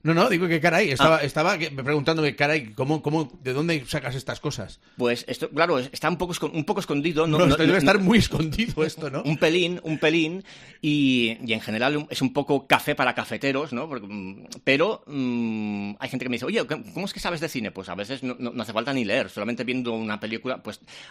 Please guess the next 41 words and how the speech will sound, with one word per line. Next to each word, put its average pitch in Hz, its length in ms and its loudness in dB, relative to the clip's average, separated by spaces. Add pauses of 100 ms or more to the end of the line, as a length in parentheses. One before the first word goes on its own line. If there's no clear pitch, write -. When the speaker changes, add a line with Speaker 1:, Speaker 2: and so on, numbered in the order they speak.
Speaker 2:
aprendes, 117 580 0
¿no? 120 220 -4
Eh, 98 480 -4 (280)
n-, 113 180 -4 (180)
hoy 117 120 0
no 143 120 2
traigo 131 240 -2
películas 120 400 -2
de, 110 160 -2
no, 143 160 -2
es-, - 200 -8
esto 156 320 -10
es 151 120 -8
un 143 120 2
drama, 139 360 4
una 147 160 2
historia 135 420 -2
de 127 80 -2
una 131 80 -2
señora, 123 460 -4
no 127 100 -2
es 127 80 -6
ficción, 135 460 0
es 104 120 -4
todo, 135 280 -2
es 123 80 -8
todo 143 200 -2
real. 95 400 -4 (460)
Y, 208 300 2
eh, 151 420 -2
aparece 107 400 -4
pues, 110 200 -6
eh, 92 400 -6
gente 123 500 -4
como 127 460 -2
el 87 920 -8 (560)
David 117 380 -2
Lynch, 185 480 -2
Speaker 1:
Ajá. 135 340 -4 (220)
Speaker 2:
Steven 143 300 -2
Spielberg, 185 760 2